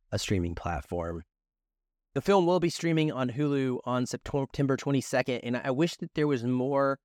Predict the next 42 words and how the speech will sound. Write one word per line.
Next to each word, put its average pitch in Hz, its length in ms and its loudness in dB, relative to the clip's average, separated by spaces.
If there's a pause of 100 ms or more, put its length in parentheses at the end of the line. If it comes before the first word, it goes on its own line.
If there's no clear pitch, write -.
(440)
I 127 140 4
could 120 180 -2
tell 131 240 0
you 147 160 2
about 120 300 4
it, 131 160 0
but 117 320 -2 (480)
there 139 140 2
really 143 340 4
isn't 143 320 0
without 117 380 2
spoiling 139 420 0
it. 104 160 -6
So 135 140 -4
I'm 127 100 0
just 123 140 -4
gonna 156 120 0
say, 139 240 -2
please 160 440 0
go 139 160 2
check - 240 -8
this 147 180 -2
movie 127 300 -2
out, 123 260 2 (400)
if - 120 -6
you 139 80 4
have 123 120 2 (160)
any 185 200 4
interest 147 540 0
whatsoever 131 800 -2
in 127 240 0
this 127 160 -2
style 117 500 2
of 104 180 -10
film, 113 500 -2 (520)
it's 139 140 0
a 151 60 2
good 139 200 4
one. 65 320 -8 (260)
And 117 300 -2
Kaitlyn 147 400 2
Dever 139 520 2